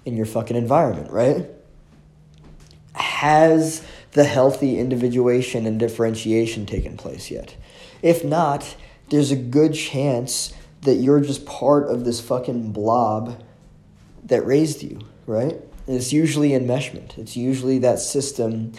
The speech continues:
that ties you into them, right? And then you feel obligated, you feel guilty, you feel like,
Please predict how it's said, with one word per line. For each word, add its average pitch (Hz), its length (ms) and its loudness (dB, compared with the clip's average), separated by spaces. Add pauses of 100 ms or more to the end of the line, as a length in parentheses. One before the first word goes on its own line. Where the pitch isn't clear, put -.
(360)
that 120 720 2 (920)
ties 131 500 0
you 127 140 4
into 123 260 0
them, - 300 -10 (1120)
right? 117 320 0 (320)
And 156 120 2
then 165 160 6
you 185 120 6
feel 185 260 6
obligated, 123 680 6
you 117 140 -2
feel 131 220 0
guilty, 120 520 0
you 107 160 -4
feel 127 260 0
like, 120 420 0